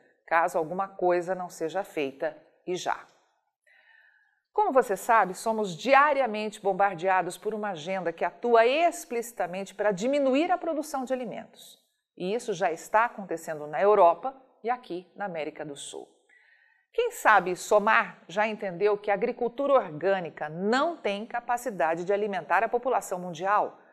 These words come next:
pelo simples fato de que, sem o uso de defensivos agrícolas, as pragas tomam conta das lavouras e a produtividade diminui. Quem sabe dividir sabe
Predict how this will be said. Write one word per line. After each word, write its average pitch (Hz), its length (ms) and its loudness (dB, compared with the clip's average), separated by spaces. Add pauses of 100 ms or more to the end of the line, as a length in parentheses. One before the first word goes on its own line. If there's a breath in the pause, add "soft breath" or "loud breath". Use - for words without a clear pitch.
(200 soft breath)
pelo 190 200 -2
simples 311 420 -8
fato 220 340 4
de 165 120 -10
que, 214 120 -8
sem 320 380 -4
o 202 120 -2
uso 180 200 -2
de 165 100 -6
defensivos 247 800 -6
agrícolas, 202 720 -4 (220 soft breath)
as - 420 -6
pragas 240 640 2
tomam 185 320 -2
conta 220 340 -2
das 170 200 -4
lavouras 185 600 0 (300 soft breath)
e 262 80 2
a 302 60 4
produtividade 196 840 0
diminui. 165 580 -8 (920)
Quem 330 160 -6
sabe 302 360 0
dividir 196 540 -2
sabe 196 480 -4